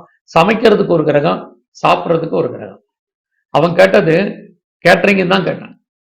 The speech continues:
கேட்டரிங்னா நீங்க அடுத்து என்ன கேட்கணும்னா, "நீ குக்கா போகணும்னு நினைக்கிறியா, இல்ல கேட்டரிங் தொழில் வச்சு பிசினஸ் பண்ணணும்னு நினைக்கிறியான்னு?" நீங்க கேட்கணும். நீங்க கேட்டீங்கன்னா தான், நீங்க கேள்வி எவ்வளவு கேட்கறீங்களோ அவ்வளவுக்கு அவங்களுக்கு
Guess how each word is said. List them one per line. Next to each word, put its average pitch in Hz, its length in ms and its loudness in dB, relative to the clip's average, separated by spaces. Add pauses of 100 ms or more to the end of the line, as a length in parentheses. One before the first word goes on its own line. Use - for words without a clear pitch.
(360)
கேட்டரிங்னா 208 460 0
நீங்க 202 260 -2
அடுத்து 202 260 0
என்ன 180 180 -4
கேட்கணும்னா, 143 540 -6 (500)
"நீ 160 80 0 (140)
குக்கா 180 260 2
போகணும்னு 185 400 0
நினைக்கிறியா, 143 440 -4 (520)
இல்ல 196 120 2 (100)
கேட்டரிங் 202 340 0 (200)
தொழில் 220 280 2
வச்சு - 180 0 (100)
பிசினஸ் 220 360 -4
பண்ணணும்னு 170 300 -4
நினைக்கிறியான்னு?" 147 640 -8
நீங்க 151 160 -12 (100)
கேட்கணும். 143 360 -6 (600)
நீங்க 160 200 0 (120)
கேட்டீங்கன்னா 196 500 2
தான், 214 240 2 (640)
நீங்க 165 240 -2 (140)
கேள்வி 233 300 4 (100)
எவ்வளவு 208 340 4
கேட்கறீங்களோ 170 540 -2 (480)
அவ்வளவுக்கு 196 360 4
அவங்களுக்கு 180 520 0